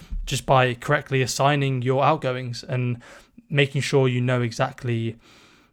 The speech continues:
how much money you have left over and working out your disposable income after all these essential and everyday outgoings and expenses that you have. So,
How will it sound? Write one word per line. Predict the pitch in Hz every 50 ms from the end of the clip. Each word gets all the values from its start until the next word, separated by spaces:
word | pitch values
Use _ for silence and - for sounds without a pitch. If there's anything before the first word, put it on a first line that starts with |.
| _ _ _ -
how | - - 135
much | 135 135 123 -
money | 131 127 127
you | 123 113
have | 123 117
left | 113 113 107 - -
over | 120 120 113 107 113 110
and | 107 107 107 113 110
working | 123 123 117 - - 117
out | 110
your | 110
disposable | 110 113 - - - 139 135 117 110 117
income | 117 117 117 - 113 107 107
after | 117 110 113 110 - - - 113 107 107 - - - - - _ _
all | - 127 123
these | 117 117 107
essential | 110 - - - 117 113 110 - - 113 110 110 107 107 - - _ -
and | - 117 110 107 107 107 107 - - - - - - -
everyday | - 131 113 117 110 110
outgoings | 110 110 117 117 - 113 110 107 104 104 104 117
and | 113 110
expenses | 113 113 - - - - 117 110 - 117 107
that | 113
you | 120 113 107
have. | - - - 117 117 120 120 - - _ _ _ _ - - - - _ - - _ _ _ _ _ _ - - -
So, | - - - 160 147 147 143 143 143